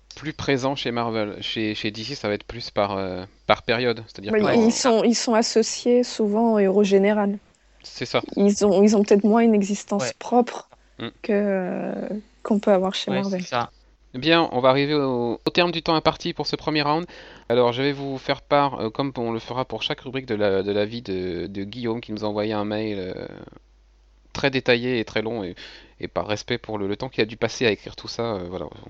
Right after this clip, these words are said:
Speaker 1: j'ai choisi qu'on, qu'on, qu'on lira, euh, pour chaque round de ce qu'il, ce qu'il a dit. Donc pour lui, il y a égalité. Pour les comics, il faut savoir que depuis tout gosse, j'ai été Marvel,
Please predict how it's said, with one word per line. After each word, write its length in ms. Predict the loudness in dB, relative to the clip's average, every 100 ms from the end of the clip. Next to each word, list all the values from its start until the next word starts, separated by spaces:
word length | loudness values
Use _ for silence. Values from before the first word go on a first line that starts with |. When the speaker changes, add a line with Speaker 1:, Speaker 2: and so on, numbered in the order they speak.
| -18 -18
Speaker 1:
j'ai 100 | -16
choisi 280 | -12 -12 -12
qu'on, 240 | -14 -14
qu'on, 220 | -14 -14
qu'on 160 | -12 -12
lira, 360 | -12 -12 -12
euh, 120 | -12 -16 -20 -20 -20 -20
pour 160 | -12 -4
chaque 200 | -2 -2
round 240 | -2 -6 -6
de 80 |
ce 80 | -10
qu'il, 200 | -10 -12
ce 80 | -12
qu'il 140 | -6
a 60 | -6
dit. 160 | -6 -14 -18 -20 -16 -12
Donc 100 | -4
pour 120 | -2
lui, 80 | 2
il 20 |
y 20 |
a 60 | 2
égalité. 420 | 4 2 0 -8 -10 _ _ -16 -6
Pour 120 | 0
les 60 | 0
comics, 280 | 0 -2 -6 -10 -10 -10
il 80 | -10
faut 140 | -6
savoir 260 | 0 0 0
que 80 | -2
depuis 260 | -6 -8
tout 160 | -12 -4
gosse, 400 | 0 0 -2 -8 -6
j'ai 160 | -2 -2
été 200 | -2 2
Marvel, 440 | 2 4 2 0